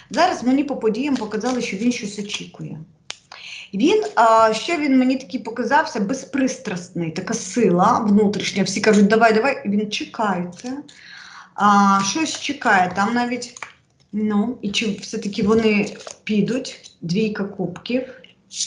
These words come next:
Знову, е, ага, п'ятірка мечів, сімка кубків. Є карта ілюзій.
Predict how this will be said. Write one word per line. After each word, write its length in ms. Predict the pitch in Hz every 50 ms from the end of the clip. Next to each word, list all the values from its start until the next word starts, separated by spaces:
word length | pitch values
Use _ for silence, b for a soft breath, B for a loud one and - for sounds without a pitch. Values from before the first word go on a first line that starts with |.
| - - - _ _ _ _ _ _ _ _ _ _ _ _ _ _ _ - -
Знову, 640 | 175 165 175 214 240 214 196 190 190 185 - - - -
е, 280 | 147 - - - - -
ага, 240 | - 190 160 180 175
п'ятірка 580 | 170 - - - - 196 202 196 - - 196 190 190 185
мечів, 520 | 180 180 - - - - 196 208 214 - - - - - - - - _ _ - _ -
сімка 480 | - - - 233 220 214 208 214 208
кубків. 800 | 208 - - 202 196 - - - - 233 240 240 - - - _ _ _ _ _ _ _ _ _ _ _ _ _ _ _ _ _ _ _ _ _ _ _ _ _ _ _ -
Є 360 | 196 180 190 208 226 233 233
карта 400 | 240 240 240 240 214 214 - 220
ілюзій. 960 | 214 214 214 190 180 196 190 185 185 160 - 165 175 175 165 - - -